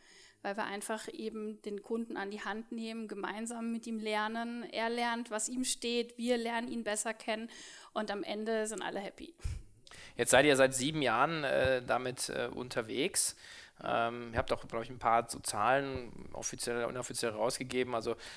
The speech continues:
Speaker 2: äh, zumindest die, die Kundenanzahl habe ich gefunden, äh, besteht entweder zwischen zweihundertfünfzigtausend oder vierhunderttausend Kunden. Wobei, wenn ich das mit dem angeblichen Außenumsatz, sagen, von zwanzig Millionen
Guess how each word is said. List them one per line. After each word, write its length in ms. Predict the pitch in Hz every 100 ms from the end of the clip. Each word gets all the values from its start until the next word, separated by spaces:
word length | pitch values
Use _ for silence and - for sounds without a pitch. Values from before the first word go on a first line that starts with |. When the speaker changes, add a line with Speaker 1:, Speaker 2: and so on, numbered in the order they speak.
| - -
Speaker 2:
äh, 140 | 123
zumindest 380 | 127 117 113 -
die, 100 | -
die 80 | 120
Kundenanzahl 680 | - 156 156 131 139 139 127
habe 120 | 127
ich 80 | -
gefunden, 440 | 120 131 131 127
äh, 200 | 120 120
besteht 360 | - - 123 123
entweder 200 | 117 117
zwischen 240 | 120 120
zweihundertfünfzigtausend 1000 | - 117 113 - 147 - 139 - 127 123
oder 100 | 110
vierhunderttausend 720 | - 143 143 143 127 123 127
Kunden. 360 | - 127 123 127 - - -
Wobei, 280 | 113 117 120
wenn 80 |
ich 120 | 120 -
das 200 | 123 127
mit 160 | 120
dem 140 | 117 117
angeblichen 680 | 110 117 - - 117 113
Außenumsatz, 800 | - 131 - - 127 123 120 -
sagen, 360 | 131 127 127 113
von 220 | - 117
zwanzig 380 | - 120 120 -
Millionen 500 | 117 113 117 127